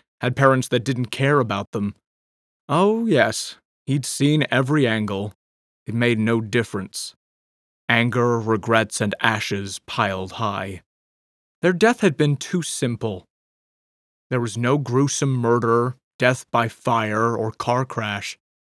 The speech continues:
One idle Tuesday, Edith and Scooter Fairwald,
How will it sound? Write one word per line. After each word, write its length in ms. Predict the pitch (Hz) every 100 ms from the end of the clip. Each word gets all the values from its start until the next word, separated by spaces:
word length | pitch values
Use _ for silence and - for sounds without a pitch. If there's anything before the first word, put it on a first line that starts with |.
| _ _ _ _ _ _ -
One 280 | 175 240 -
idle 280 | 160 156 143
Tuesday, 720 | - 123 110 - 104 98 117 - -
Edith 380 | 180 202 202 -
and 140 | 139
Scooter 460 | - - 135 139 147
Fairwald, 680 | - 120 107 98 98 113